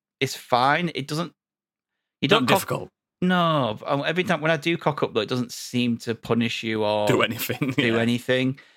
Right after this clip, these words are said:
Speaker 1: You're just kind of
Speaker 2: Yeah.
Speaker 1: playing along with the songs, which is nice 'cause the songs are really nice. Um,
Speaker 2: Yeah.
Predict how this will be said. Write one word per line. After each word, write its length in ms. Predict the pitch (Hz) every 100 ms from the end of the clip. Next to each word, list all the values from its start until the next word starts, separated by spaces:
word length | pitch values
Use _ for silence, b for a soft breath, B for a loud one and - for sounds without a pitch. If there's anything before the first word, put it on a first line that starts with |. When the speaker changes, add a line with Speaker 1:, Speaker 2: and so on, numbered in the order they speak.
| B -
Speaker 1:
You're 80 |
just 160 | 123 127
kind 100 | 123
of 60 | 123
Speaker 2:
Yeah. 80 | -
Speaker 1:
playing 240 | 120 117
along 220 | 117 117
with 100 | 117
the 60 | 117
songs, 360 | - 120 120
which 160 | 113 -
is 120 | 113 -
nice 300 | 113 113 117
'cause 180 | 117
the 60 | -
songs 300 | - 110 110
are 80 | 107
really 160 | 98
nice. 560 | 101 101 101 101 - - _ -
Um, 640 | 101 98 98 98 98 -
Speaker 2:
Yeah. 220 | - 143